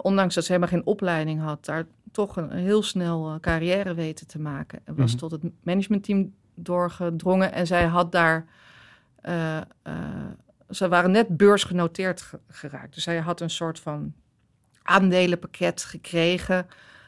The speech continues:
Speaker 1: wat dan tot haar vijfenzestigste zou, eh, oplopen en dan uitgekeerd worden als een soort pensioensvoorziening.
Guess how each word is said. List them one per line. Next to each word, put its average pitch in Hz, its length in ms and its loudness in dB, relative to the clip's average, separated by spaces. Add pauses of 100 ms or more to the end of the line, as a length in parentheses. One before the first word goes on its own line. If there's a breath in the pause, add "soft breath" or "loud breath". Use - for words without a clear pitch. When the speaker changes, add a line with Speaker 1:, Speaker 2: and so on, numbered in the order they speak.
(140 soft breath)
Speaker 1:
wat 165 180 4
dan 160 220 4
tot 165 180 -4
haar 151 180 -2
vijfenzestigste 165 1080 0
zou, 143 500 -6
eh, 123 220 -8 (420)
oplopen 156 600 -2
en 143 100 -4
dan 143 160 -6
uitgekeerd 143 640 -12
worden 147 220 -10
als 143 100 -14
een 139 60 -10
soort - 240 -12
pensioensvoorziening. 151 1080 -8